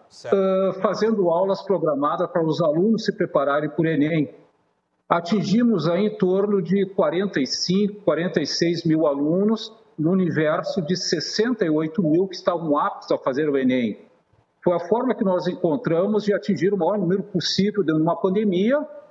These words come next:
Speaker 2: aonde não tínhamos equipamentos para entregar para setenta mil alunos, sessenta e cinco,
Speaker 1: Claro.
Speaker 2: sessenta e seis, que seja, né? Mas quarenta e cinco, quarenta e seis mil alunos participaram desse processo.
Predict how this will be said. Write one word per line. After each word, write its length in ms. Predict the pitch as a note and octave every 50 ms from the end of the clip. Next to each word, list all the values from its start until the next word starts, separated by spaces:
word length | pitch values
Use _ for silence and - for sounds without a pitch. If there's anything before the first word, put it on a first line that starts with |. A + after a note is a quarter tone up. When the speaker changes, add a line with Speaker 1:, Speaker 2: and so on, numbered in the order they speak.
| _ _ _ _ _ _
Speaker 2:
aonde 500 | - F3 F3+ F#3 G3 A3 A3+ F#3+ A3+ A3
não 200 | A3 A3+ A3+ A3
tínhamos 640 | A3 - - - A#3+ C4+ C#4 A#3 F#3 D#3 C3 - E3+ -
equipamentos 840 | E3+ D#3 - - F#3 - - E3 C#3+ C3+ C#3 D3 E3+ G3+ G3+ - -
para 400 | - E3 C#3 A#2+ G#2+ G2+ G#2+ A2+
entregar 540 | A2+ - D#3 C#3+ C3 A#2+ C#3 D3 E3 - -
para 180 | C#3 G#2+ G2+
setenta 760 | - - - - - - - C3 - - E3 F#3 G#3 F#3 -
mil 220 | B2 C3 C#3+ C3+ B2+
alunos, 360 | A2+ A2 C3+ E3 G3 F3+ -
sessenta 360 | - - - - E3+ C#3 - B2
e 60 | A2+
cinco, 240 | - - D#3+ E3+ G3+
Speaker 1:
Claro. 160 | G3+ D3 C3+
Speaker 2:
sessenta 340 | - B2+ - C#3 B2+ - A#2+
e 60 | -
seis, 320 | - - D#3 E3 E3 -
que 60 | -
seja, 540 | - - - D3+ D3+ G3+ A3+ F#3 D3+ A2+ F#2+ - - - - - - _ _ _ _ _ -
né? 380 | - A2+ A#2+ D3 E3+ E3+ - - - - - _ _ _ -
Mas 560 | F#3 F#3 F#3 G3+ G#3 G3+ - - - - - -
quarenta 380 | G#3+ G3 G3 A#3 B3+ A#3+ A3
e 60 | F3
cinco, 360 | - - - A3+ B3 A3+ - E3
quarenta 360 | - F3 D#3+ F#3+ G#3 - F#3
e 60 | D3
seis 300 | - - F#3+ F#3 F3 D#3+
mil 180 | E3+ E3+ F3 E3+
alunos 400 | D#3 D3+ D#3+ F3 G3+ F#3+ - -
participaram 920 | - _ - A3 G#3+ - - - - - - - - F#3 F#3+ G#3 G3+ F#3+
desse 320 | C#3+ C#3 C#3+ C3+ - D3+ -
processo. 680 | - C3 A#2+ - - - B2+ A2 G2+ - - - G#2+